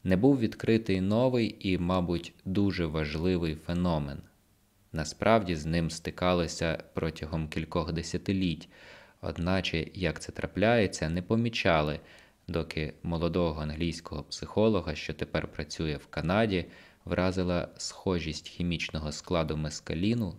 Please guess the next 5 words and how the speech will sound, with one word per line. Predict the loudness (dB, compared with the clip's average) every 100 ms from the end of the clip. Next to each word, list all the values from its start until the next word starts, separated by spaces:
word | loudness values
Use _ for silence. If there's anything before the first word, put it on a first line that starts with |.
| -14 -6
та | -4 -4 -8 _ _
адреналіну. | -4 -2 -2 -2 0 -2 -2 -6 -12 _ _ _ _ _ _ _ _ _ -6
Наступні | -4 0 0 2 2
дослідження | 2 0 0 2 2 2
показали, | 0 0 2 4 4 4